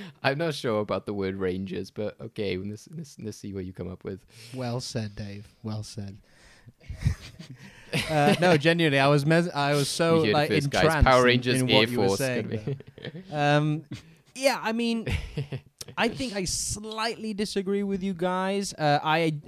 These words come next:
Speaker 2: definitely hear all your concerns, and I'm with you, Niall, on the C W stuff. I started off it, and I thought it was real fun, but then as it got progressively more shows, I started to lose interest 'cause it was just getting a mess for me.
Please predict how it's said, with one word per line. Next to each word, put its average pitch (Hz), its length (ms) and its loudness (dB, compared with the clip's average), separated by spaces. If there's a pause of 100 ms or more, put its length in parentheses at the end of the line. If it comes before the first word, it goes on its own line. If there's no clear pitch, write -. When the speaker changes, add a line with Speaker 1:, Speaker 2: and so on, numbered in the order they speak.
(200)
Speaker 2:
definitely 185 400 2
hear 170 260 0
all 156 280 4
your 135 140 4
concerns, 123 640 0
and 127 320 -2
I'm 143 220 0
with 160 200 0
you, 156 100 -4
Niall, 143 300 0
on 123 80 0
the 120 60 -2
C 143 200 -4
W 139 340 0
stuff. 117 340 -4 (400)
I 151 160 0
started 151 420 0
off 147 200 2
it, 160 60 0
and 135 120 -4
I 135 80 -4
thought 143 140 -8
it - 20 -6
was 127 120 -6
real 135 180 -2
fun, 151 340 -2
but 123 140 -8
then 135 260 -6 (320)
as 143 180 0
it 139 140 -8
got 143 300 -2
progressively 139 560 0
more 135 240 2
shows, 160 400 0
I 127 80 -4
started 120 380 -4
to 131 60 -8
lose 120 240 -2
interest 123 380 -6
'cause 113 140 -8
it 117 100 -12
was 110 280 -12 (120)
just - 220 -6
getting 120 240 -4
a 117 40 -6
mess 117 300 -6
for 113 80 -12
me. 113 220 -8